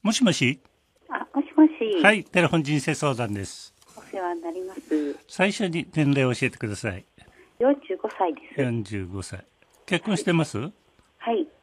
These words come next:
Speaker 1: えー、ご主人何歳ですか？
Speaker 2: 九歳年上です。
Speaker 1: えー、五十四歳ですね。
Speaker 2: はい。
Speaker 1: お子さんは？
Speaker 2: 二人います。
Speaker 1: 何歳ですか？
Speaker 2: 二十歳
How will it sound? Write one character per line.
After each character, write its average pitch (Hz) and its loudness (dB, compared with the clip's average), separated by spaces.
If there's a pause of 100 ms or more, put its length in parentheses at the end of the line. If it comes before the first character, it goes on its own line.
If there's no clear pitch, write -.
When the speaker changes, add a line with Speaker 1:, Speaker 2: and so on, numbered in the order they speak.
(120)
Speaker 1:
え 135 0
ー、 120 -2
ご 135 2
主 143 -2
人 120 0
何 113 0
歳 101 -8
で 85 -12
す - -14
か？ 131 -8 (680)
Speaker 2:
九 254 -2
歳 156 -4
年 - -8
上 156 0
で 151 -2 (140)
す。 143 -6 (460)
Speaker 1:
え - -6
ー、 113 -6
五 117 -2
十 139 0
四 127 2
歳 - -10
で - -20
す - -6
ね。 165 0
Speaker 2:
は 214 -2
い。 320 -2 (280)
Speaker 1:
お 156 -6
子 196 -6
さ 190 -2
ん 185 0
は？ 220 -4 (600)
Speaker 2:
二 - -4
人 202 -6
い - -
ま 190 -10 (140)
す。 - -4 (520)
Speaker 1:
何 143 0
歳 101 -6
で 92 -12
す - -18
か？ 165 -8 (480)
Speaker 2:
二 - -2
十 285 -8
歳 247 0